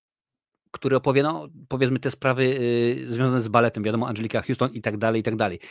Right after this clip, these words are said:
Ten film jest już w tym momencie nakręcony, już trwa postprodukcja. Y, oczywiście powróciła Angelika Houston, powrócił Keanu Reeves, powrócił Ian McShane i chyba nawet Lawrence Fishburne się pojawił, więc rzeczywiście dosyć, dosyć poważna ekipa.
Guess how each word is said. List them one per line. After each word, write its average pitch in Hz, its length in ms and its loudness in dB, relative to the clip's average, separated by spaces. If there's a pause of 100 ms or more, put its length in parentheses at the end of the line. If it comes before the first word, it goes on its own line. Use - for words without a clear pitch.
(160)
Ten 147 180 2
film 147 180 2
jest 135 140 4
już 135 100 0
w - 20 -20
tym 135 100 0
momencie 131 260 2
nakręcony, 120 680 0
już - 260 -4 (120)
trwa 113 280 0
postprodukcja. 120 840 -4 (500)
Y, 110 240 -2
oczywiście 135 400 -4
powróciła 123 560 2
Angelika 117 360 -2
Houston, 135 400 -2
powrócił 117 420 -2
Keanu 113 360 0
Reeves, 143 220 -2
powrócił 120 380 -4
Ian 123 300 0
McShane 156 420 0 (360)
i 113 80 -8
chyba 147 300 -2
nawet 135 220 0
Lawrence 127 440 4
Fishburne 104 440 -2
się 107 180 -2
pojawił, 101 320 0
więc 98 160 -4
rzeczywiście 110 400 -6
dosyć, 107 280 -6
dosyć 113 240 -4
poważna 107 440 -2
ekipa. - 360 -12